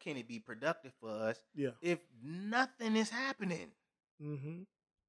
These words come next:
Speaker 2: And, and that's what I'm saying. Like, nothing is changing. It's the same thing. So, like I said, for instance, if I was to say,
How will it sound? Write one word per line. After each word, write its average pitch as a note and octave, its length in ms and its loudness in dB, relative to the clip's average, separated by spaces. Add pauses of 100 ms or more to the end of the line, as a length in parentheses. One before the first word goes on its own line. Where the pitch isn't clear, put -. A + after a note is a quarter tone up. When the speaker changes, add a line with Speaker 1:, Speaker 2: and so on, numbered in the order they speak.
(260)
Speaker 2:
And, F3+ 160 6
and F3 100 10
that's F#3 140 12
what F#3 60 6
I'm F3+ 60 2
saying. F3 240 6 (220)
Like, D3 220 4
nothing D#3 500 10
is D3 160 8
changing. E3+ 500 6 (400)
It's D#3+ 120 2
the D3 100 -2
same E3 300 6
thing. F3 200 4
So, D3+ 160 10
like D3+ 140 10
I C#3+ 40 -4
said, D3 160 2
for D3 120 -4
instance, F3 300 4 (380)
if D#3 240 6
I D3+ 140 12
was E3+ 500 10
to D3+ 100 -2
say, D3+ 220 10